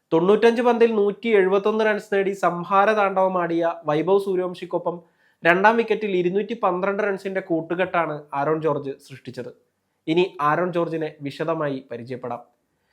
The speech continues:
കേരളത്തിൽ ജനിച്ചെങ്കിലും നിലവിൽ ആഭ്യന്തര ക്രിക്കറ്റിൽ ഹൈദരാബാദിനെയാണ് ആരോൺ ജോർജ് പ്രതിനിധീകരിക്കുന്നത്. മുപ്പത്തെട്ട് വർഷത്തെ കാത്തിരിപ്പിന് വിരാമമിട്ട് വിനു മങ്കാദ് ട്രോഫിയിൽ ഹൈദരാബാദിനെ വിജയത്തിലേക്ക് നയിച്ച ക്യാപ്റ്റനാണ്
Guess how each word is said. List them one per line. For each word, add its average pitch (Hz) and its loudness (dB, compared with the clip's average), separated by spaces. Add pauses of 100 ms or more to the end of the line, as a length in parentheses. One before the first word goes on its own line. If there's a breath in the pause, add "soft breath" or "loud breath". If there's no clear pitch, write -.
(220)
കേരളത്തിൽ 254 6
ജനിച്ചെങ്കിലും 202 0
നിലവിൽ 180 2
ആഭ്യന്തര 190 4
ക്രിക്കറ്റിൽ 175 -4
ഹൈദരാബാദിനെയാണ് 170 0 (100)
ആരോൺ 151 -4
ജോർജ് 143 -4 (180)
പ്രതിനിധീകരിക്കുന്നത്. 127 -8 (600)
മുപ്പത്തെട്ട് 190 2
വർഷത്തെ 214 2
കാത്തിരിപ്പിന് 185 2
വിരാമമിട്ട് 165 0 (120)
വിനു 151 2
മങ്കാദ് 180 0
ട്രോഫിയിൽ 160 -2
ഹൈദരാബാദിനെ 160 0
വിജയത്തിലേക്ക് 160 -4
നയിച്ച 151 -4
ക്യാപ്റ്റനാണ് 143 -4